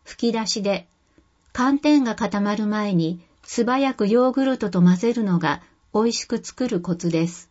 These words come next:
と言っています。二枚目、説明。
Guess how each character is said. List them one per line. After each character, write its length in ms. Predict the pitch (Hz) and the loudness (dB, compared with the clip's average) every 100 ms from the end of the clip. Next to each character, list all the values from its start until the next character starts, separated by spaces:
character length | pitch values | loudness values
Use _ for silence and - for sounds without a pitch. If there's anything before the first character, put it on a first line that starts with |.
| _ | _
と 100 | - | -2
言 100 | 247 | -2
っ 20 | 170 | -2
て 200 | - 160 | -4 -6
い 160 | 151 | -4
ま 200 | 151 143 | -6 -6
す。 280 | 175 - - _ _ _ _ _ _ _ _ _ _ _ - | -10 -16 -20 _ _ _ _ _ _ _ _ _ _ _ -4
二 140 | 214 | 0
枚 340 | 226 247 240 226 | 0 0 0 -2
目、 280 | 214 185 175 _ _ _ _ _ _ _ _ - _ | -2 -6 -10 _ _ _ _ _ _ _ _ -20 _
説 400 | - 240 233 247 | -4 -4 -2 -2
明。 420 | 240 226 208 196 | 0 0 -4 -8